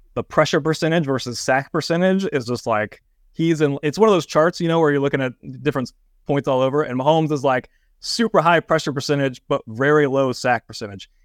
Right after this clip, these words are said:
which is just, like, the most underrated skill a quarterback could possibly have, like, elusiveness in the pocket and ability to avoid sacks. And it's probably his most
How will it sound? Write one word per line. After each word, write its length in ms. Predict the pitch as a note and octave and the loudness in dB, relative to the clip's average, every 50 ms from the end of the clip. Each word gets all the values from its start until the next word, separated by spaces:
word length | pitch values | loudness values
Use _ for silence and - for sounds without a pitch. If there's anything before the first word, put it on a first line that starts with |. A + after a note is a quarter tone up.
| _ _ _ | _ _ _
which 180 | F3 F3+ - G#3+ | -2 0 0 2
is 100 | G3 F#3 | 0 2
just, 300 | E4 F#4 F#4 - _ _ _ _ _ - | 2 0 0 -2 _ _ _ _ _ -4
like, 140 | E3+ E3 | -2 -2
the 80 | - G3 | 0 2
most 220 | G3+ B3+ B3+ - - | 2 2 2 2 0
underrated 480 | E3+ G3 G3 F#3 F#3 F3+ F3 E3 C3+ | -2 0 2 2 2 2 2 0 -2
skill 460 | - - - D3+ D#3 D3+ D3+ D3 - C3 | -4 -4 -2 0 2 2 2 0 -2 -2
a 60 | C3 | -6
quarterback 580 | - - C#3+ C#3+ C3 C3 B2+ B2+ B2 - - _ _ _ _ | -6 -4 -4 -2 -2 -2 -4 -4 -6 -8 -14 _ _ _ _
could 140 | - A#2+ - | -4 -2 2
possibly 360 | - B2+ B2+ - - A#2 G#2+ | 4 4 4 4 2 -2 -4
have, 220 | G#2 A2 G#2+ G2+ | -2 -2 -2 -2
like, 160 | A2+ A2+ A2+ - - | -2 -4 -4 -4 -4
elusiveness 640 | C3+ C3+ D3 F3 - - G3+ D#3+ E3+ E3 D#3 - | -2 -2 0 0 0 2 0 2 2 0 0 -2
in 120 | D#3 C3+ G#2+ | -4 -6 -6
the 60 | - | -6
pocket 400 | - C3 C3+ C#3 C3+ - D3 - - | -2 -2 0 0 0 -2 -4 -4 -4
and 120 | B2 A2 | -6 -6
ability 400 | G#2 G#2+ B2 B2+ C3+ B2+ B2 A2 | -6 -4 -4 -2 -2 -2 -4 -6
to 200 | - B2 A2 G2+ - - | -6 -8 -10 -10 -12 -10
avoid 300 | G#2+ A2+ A#2+ A#2+ G2+ - | -6 -4 -4 -4 -4 -6
sacks. 480 | - A2+ A2 A2+ A#2+ - - - - - _ _ _ _ _ _ _ - | -6 -4 -4 -4 -4 -6 -8 -14 -16 -20 _ _ _ _ _ _ _ -4
And 120 | C#3 D3 | -2 -2
it's 100 | C#3 - | -2 -2
probably 380 | - - G3 G#3 A3 A#3 F#3 D3+ | 0 4 6 6 6 6 4 4
his 180 | E3 E3+ C#3+ | 2 0 -2
most 400 | B2+ B2+ C#3 C#3+ C#3+ - - - | -2 -2 0 0 0 0 -2 -8